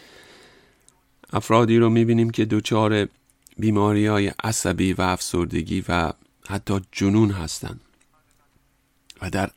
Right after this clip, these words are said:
عذاب و رنج، بگذارید تا از گناه نفرت پیدا کنیم به خاطر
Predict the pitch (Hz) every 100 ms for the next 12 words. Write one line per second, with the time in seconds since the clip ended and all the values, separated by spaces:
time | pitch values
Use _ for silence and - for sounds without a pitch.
0 | _ 110 104 101 101 95 98 90 104 104
1 | 92 85 - - _ - - - - -
2 | 104 104 104 101 98 - 104 101 - _
3 | - 104 - 104 104 107 110 104 - 110
4 | 113 - - 135 - - 87 82 - 92
5 | 87 82 - _ _ _ _ - 98 95
6 | 95 110 107